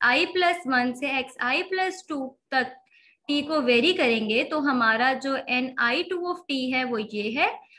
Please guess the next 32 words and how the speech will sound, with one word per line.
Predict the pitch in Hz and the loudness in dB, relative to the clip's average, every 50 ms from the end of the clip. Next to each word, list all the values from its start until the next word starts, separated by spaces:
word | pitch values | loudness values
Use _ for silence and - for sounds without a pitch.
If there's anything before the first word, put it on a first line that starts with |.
| _ _ - | _ _ 0
और | - 269 269 262 | 2 2 2 2
एन | - - 269 269 262 262 - - | 0 0 0 0 0 0 -2 -2
आई | 226 240 277 349 | 0 2 0 0
प्लस | 349 - 370 370 381 381 381 - | -2 -2 -2 0 0 -2 -4 -6
टू | - 294 269 269 262 254 | -6 -4 -2 0 -2 -2
of | 247 - - 269 | -2 -4 -6 -4
t | 262 262 262 | -4 -2 -2
हमारा | 254 233 226 214 202 214 277 381 415 330 | -2 -2 0 0 2 2 2 2 2 0
ये | 302 302 302 - _ _ _ - | -2 -4 -4 -6 _ _ _ 0
first | 294 285 277 277 - - 226 | 0 0 0 0 -4 -8 -4
वाला | 220 196 180 190 196 196 196 _ _ _ _ _ _ _ _ _ _ _ _ - | -4 -4 -4 -4 -8 -10 -12 _ _ _ _ _ _ _ _ _ _ _ _ -6
term | 240 220 214 214 214 226 | -4 -2 -2 -2 -2 0
है। | 254 311 381 359 - - - - _ - | 0 0 0 -2 -4 -12 -18 -20 _ -8
इधर | 262 254 226 277 277 277 | -6 -2 0 0 0 2
हम | 277 277 262 254 | 2 0 0 0
इसको | 240 240 - - 240 | -2 -4 -4 -4 -2
replace | 233 233 226 - 233 220 233 269 - - | -2 -2 -4 -4 -2 -2 -2 -2 -2 -2
कर | 320 311 294 | -2 -2 0
देंगे | 269 320 330 330 359 403 440 - - | 0 0 0 0 0 -2 -4 -6 -6
दोनों | 254 240 240 240 240 240 | -4 -2 -2 0 -2 -2
terms | 247 262 254 254 254 254 | 0 0 0 0 -2 -6
को, | - 330 381 | -8 -8 -8
तो | 415 - 311 | -6 -4 -4
हमारे | 302 277 269 262 262 | 0 0 0 0 0
पास | 277 294 262 220 | 0 -2 -2 -2
दो | 233 285 294 311 320 | -2 0 2 2 2
terms | 311 302 269 269 269 269 254 | 2 2 2 4 4 2 0
as | 247 240 226 | -2 -4 -2
a | 233 214 | -2 -2
resultant | 226 208 208 208 202 - 208 196 196 180 | -2 -4 -4 -8 -8 -8 -10 -12 -12 -14
बन | 185 185 180 | -16 -16 -16
जाएंगी। | 196 185 190 180 196 208 | -16 -16 -16 -14 -16 -16